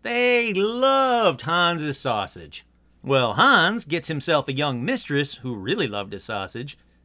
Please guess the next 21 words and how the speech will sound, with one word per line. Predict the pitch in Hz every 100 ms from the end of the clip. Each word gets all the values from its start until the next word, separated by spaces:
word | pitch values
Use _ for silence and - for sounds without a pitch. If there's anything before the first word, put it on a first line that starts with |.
| _ _
Now, | 160 147
he | 143
closes | - 294 277 285
up | 269
shop | - 175 127
one | 127 117
night, | 110 110 127 - _ _
goes | - 247
into | 262
the | 294
back | 262 269 269
room, | 156 135 123 135 139 _ _ _ -
and | 180 143
strangles | - - 247 262 269 262 233 143
Missus | 135 208 202 233 214
Muller | 143 151 156 151 151 147 _ _
with | 151 160
a | 156
cord, | - - 294 185 139 139 - _ _
killing | - 233 208 123
her. | 90 80